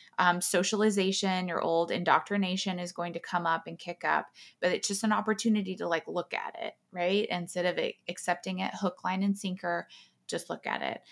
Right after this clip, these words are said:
So my suggestion would be exposure. Just expose yourself to things. Expose yourself to music. Um, what's it like to go to a concert that's not a Christian concert? Um, or, <laughs> you know, whatever, like, what, what would that be like? What would it be like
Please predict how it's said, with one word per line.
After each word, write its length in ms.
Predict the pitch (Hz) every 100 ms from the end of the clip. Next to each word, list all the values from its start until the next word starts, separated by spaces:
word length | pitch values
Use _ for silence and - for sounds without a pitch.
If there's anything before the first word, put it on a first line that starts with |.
| - -
So 380 | - 214 202 -
my 200 | 202 208
suggestion 520 | 208 208 185 180 175 165
would 140 | 165
be 140 | -
exposure. 760 | 147 - - - 190 - - - -
Just 200 | 196 196
expose 580 | - - - 170 175
yourself 640 | 185 175 - 151 151 - - -
to 100 | 180
things. 580 | - - - 214 - - - _
Expose 280 | - - -
yourself 280 | - 185
to 100 | -
music. 500 | 214 220 302 - - - _ _ _ _ _ - -
Um, 240 | 170 165 151
what's 160 | 151
it 80 | -
like 200 | - 214
to 100 | 220
go 100 | 190
to 120 | 180
a 40 | 170
concert 420 | - 202 220 160
that's 180 | 160 -
not 120 | -
a 60 | 160
Christian 320 | 214 - 226
concert? 500 | 196 226 - - - - - - -
Um, 460 | 170 165 165 165 180
or, 420 | 190 180 180 196
<laughs> 40 | 180
you 140 | 214
know, 140 | 240 233
whatever, 540 | 247 233 226 165 156
like, 300 | 175 196 - - - -
what, 320 | 175 175 -
what 180 | 185 165
would 120 | 185
that 200 | 175 -
be 140 | 214
like? 280 | 254 - 185
What 100 | 202
would 100 | 220
it 140 | 233 208
be 140 | 202
like 300 | 226 190 -